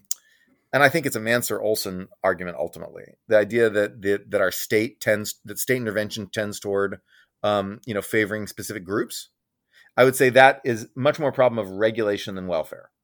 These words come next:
at least in America and probably in most places too.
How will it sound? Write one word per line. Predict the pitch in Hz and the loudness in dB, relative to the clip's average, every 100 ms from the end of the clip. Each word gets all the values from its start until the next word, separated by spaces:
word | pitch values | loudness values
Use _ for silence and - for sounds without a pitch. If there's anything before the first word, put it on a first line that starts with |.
| _ _ _ - | _ _ _ 0
at | 127 | 4
least | 143 139 | 4 2
in | 123 | 0
America | 113 165 - 92 101 | 4 4 4 2 0
and | 113 - | -2 -2
probably | 254 254 | 0 2
in | 143 117 - | 2 0 -6
most | 117 117 - | -4 -4 -2
places | 101 - | -6 -6
too. | - 165 117 | -6 0 0